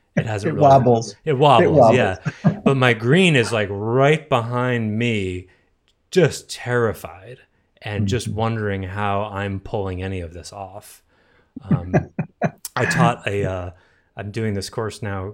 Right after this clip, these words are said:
Speaker 1: um, called Soul's Journey in Cinema, which is sort of using the hero's journey in different movies. And we were, um,
Speaker 2: Oh,
Speaker 1: talking about,
Speaker 2: nice.
Speaker 1: yeah, it's been fun. We were talking about the, the Goonies today, the eighty-five
Speaker 2: Oh,
Speaker 1: film.
Speaker 2: oh, I,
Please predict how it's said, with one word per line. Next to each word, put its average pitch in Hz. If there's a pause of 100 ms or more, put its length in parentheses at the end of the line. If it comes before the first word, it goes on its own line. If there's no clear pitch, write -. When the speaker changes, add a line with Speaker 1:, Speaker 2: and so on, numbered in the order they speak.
Speaker 1:
um, 92
called 90
Soul's 107
Journey 98
in 87
Cinema, 95 (300)
which 104
is 98
sort 101
of 92
using 95
the 92
hero's 95
journey 90
in 85
different 92
movies. 90
And 90
we 92
were, 90 (500)
um, 95
Speaker 2:
Oh, 127
Speaker 1:
talking 107
about, 131
Speaker 2:
nice. 92 (180)
Speaker 1:
yeah, 117
it's 101
been 117
fun. 110
We 104
were 107
talking 110
about 104
the, 98
the 98
Goonies 107
today, 87
the 90 (100)
eighty-five 95
Speaker 2:
Oh, 151
Speaker 1:
film. 95
Speaker 2:
oh, 135
I, 120